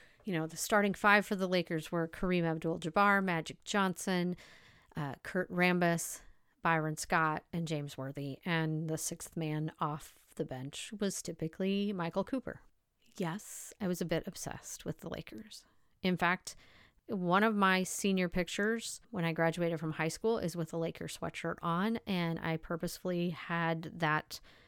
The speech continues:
picture made into wallet sizes that I would s-,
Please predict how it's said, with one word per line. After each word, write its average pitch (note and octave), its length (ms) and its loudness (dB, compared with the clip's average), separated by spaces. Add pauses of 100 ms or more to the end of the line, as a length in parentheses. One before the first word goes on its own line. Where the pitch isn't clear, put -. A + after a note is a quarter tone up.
(220)
picture G3 360 0
made E3 280 4
into D#3+ 260 2
wallet D#3+ 420 4
sizes D#3+ 580 -2
that D#3 180 0
I D#3+ 140 0
would D#3+ 260 2
s-, - 180 -8